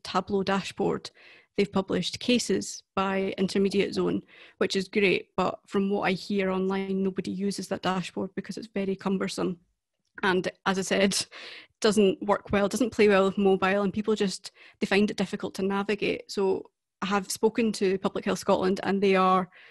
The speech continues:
they've told me getting their hands on some of the data to publish on the open data site. So as soon as I have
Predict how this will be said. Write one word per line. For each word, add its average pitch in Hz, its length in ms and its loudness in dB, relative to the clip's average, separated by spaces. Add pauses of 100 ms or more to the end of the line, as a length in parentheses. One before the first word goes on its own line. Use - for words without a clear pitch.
they've - 120 -2
told 262 220 0
me 240 140 2
getting 196 180 2
their 190 100 2
hands 190 260 0
on 185 140 -2
some 196 260 0
of 190 200 0
the 208 80 0
data 190 420 2
to - 100 -16
publish 190 360 -4
on 196 120 0
the 190 120 0
open 190 200 -4
data 190 240 -2
site. 175 380 -4
So - 200 -6
as - 460 -18
soon 226 120 4
as 208 100 4
I 185 80 6
have 180 280 2